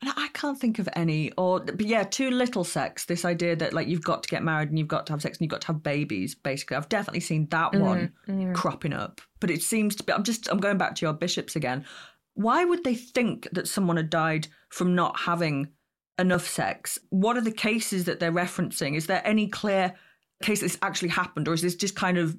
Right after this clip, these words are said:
Speaker 1: made up by a priest going, "Look, my mate Dave,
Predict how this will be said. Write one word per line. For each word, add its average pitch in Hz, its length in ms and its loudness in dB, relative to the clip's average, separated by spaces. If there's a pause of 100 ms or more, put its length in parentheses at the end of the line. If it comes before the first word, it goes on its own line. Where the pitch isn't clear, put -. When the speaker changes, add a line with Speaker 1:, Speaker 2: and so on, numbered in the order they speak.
Speaker 1:
made 175 300 4
up - 200 0
by 156 120 2
a 139 60 2
priest 160 340 -2
going, 139 240 0
"Look, 208 300 2
my 202 200 4
mate 202 280 0
Dave, 160 480 2